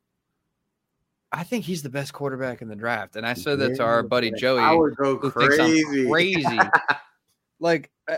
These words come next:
Speaker 1: like, what do you not see from C J? Like, sure, I get it. He played at Ohio State. It's easy to fucking throw the ball at Ohio State and make shit look like you're a great quarterback.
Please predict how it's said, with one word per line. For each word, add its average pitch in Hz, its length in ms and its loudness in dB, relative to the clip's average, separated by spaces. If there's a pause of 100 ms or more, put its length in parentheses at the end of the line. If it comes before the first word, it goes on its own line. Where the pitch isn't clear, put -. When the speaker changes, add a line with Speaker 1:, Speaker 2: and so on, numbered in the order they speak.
(140)
Speaker 1:
like, 175 220 2
what 175 200 2
do 277 60 -2
you 277 140 0
not 202 520 0
see 180 440 -8
from 143 260 -10
C 139 280 -8
J? 113 260 -8
Like, 107 180 -12
sure, 151 380 0
I 131 120 0
get 117 240 -4
it. 117 140 -6
He 120 100 -6
played 135 260 -2
at 127 80 -6
Ohio 117 380 -2
State. 107 460 -8
It's 104 160 -14
easy 120 320 -8
to 110 80 -10
fucking 110 420 -10
throw 110 220 -8
the 104 80 -12
ball 104 260 -6
at 101 60 -6
Ohio 101 320 -6
State 90 380 -12
and 90 100 -4
make 95 180 -8
shit 92 340 -14
look 95 200 -16
like 98 200 -12
you're 101 180 -6
a 98 40 -12
great 101 260 -8
quarterback. 92 540 -12